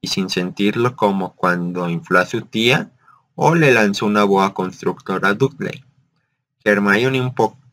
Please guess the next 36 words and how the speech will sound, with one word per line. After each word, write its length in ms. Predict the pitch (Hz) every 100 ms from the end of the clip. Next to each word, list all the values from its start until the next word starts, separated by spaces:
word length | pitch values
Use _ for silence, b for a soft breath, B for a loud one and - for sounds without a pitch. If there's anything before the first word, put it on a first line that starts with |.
| _
iba 280 | 113 113 120
un 140 | 120
poco 300 | 90 - -
pensativa 760 | 92 - 95 87 110 107 90 _ _ _ _ _ _ _ _
y 140 | 101
no 180 | 101 107
se 120 | 123
había 180 | 135 127
dado 260 | 123 120 120
cuenta 320 | 117 113 127
del 180 | 107 95
accidente 540 | 87 - 90 101 107
hasta 240 | 123 - 92
después 440 | 92 - 101 98
que 180 | - 113
le 180 | 104 98
dijo 500 | 101 - 131 135 B B B _
que 60 | -
era 160 | 104 104
mejor 340 | 87 98 95
que 140 | -
Krum. 280 | - 90 78 - _ _ _ _ _ _ _ _ _ _ _ _ _ _ -
"Ya 160 | -
era 180 | 147 151
hora 200 | 147 143
de 180 | 139 -
que 140 | 139
llegaran", 680 | 127 127 147 143 139 127 107 - -
dijo 300 | 120 120 131
Ron 260 | 127 123 120
algo 280 | 110 120
molesto, 580 | 120 107 98 98 - 127
recargado 580 | 123 - 90 87 90 101
en 80 | 104
un 180 | 107 104
árbol 460 | 107 107 120 143